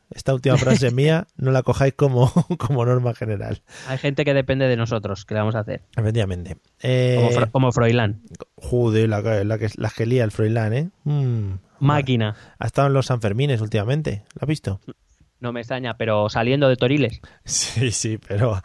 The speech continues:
Speaker 1: iba al revés. Cogía el, <laughs> co-, cogía el encierro al revés. Y decía, "Ay, esto ya me da igual". En fin,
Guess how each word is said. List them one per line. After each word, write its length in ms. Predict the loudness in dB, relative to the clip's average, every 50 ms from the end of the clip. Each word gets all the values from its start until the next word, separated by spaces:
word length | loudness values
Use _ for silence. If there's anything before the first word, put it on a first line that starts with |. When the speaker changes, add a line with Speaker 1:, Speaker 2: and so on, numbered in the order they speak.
| -10 -14 -16 -8 -2
Speaker 1:
iba 180 | 2 2 4 4
al 60 | 4
revés. 400 | 4 2 4 4 4 2 0 -2 0
Cogía 460 | 0 0 2 2 2 4 4 4 4
el, 160 | 4 4 2
<laughs> 160 | 4 2 0 2
co-, 200 | 2 0 0 0 -2 -2 -2 -2 -2 -4 -6 _ -2
cogía 400 | 0 0 0 2 2 2 4 4
el 80 | 4 4
encierro 400 | 4 2 2 2 2 4 4 2
al 60 | 4
revés. 420 | 4 4 4 6 4 4 2 0 -2
Y 40 | -2
decía, 240 | -2 0 0 2
"Ay, 120 | 2 2 2
esto 240 | 0 0 2 2 2
ya 80 | 4
me 80 | 4 4 4
da 40 |
igual". 340 | 4 4 4 4 4 2 0 -4 -8 -18 -20 -20 -20 -20 -20 -20 -20 -16 _ -4
En 140 | -4 -2
fin, 240 | 0 2 0 0 0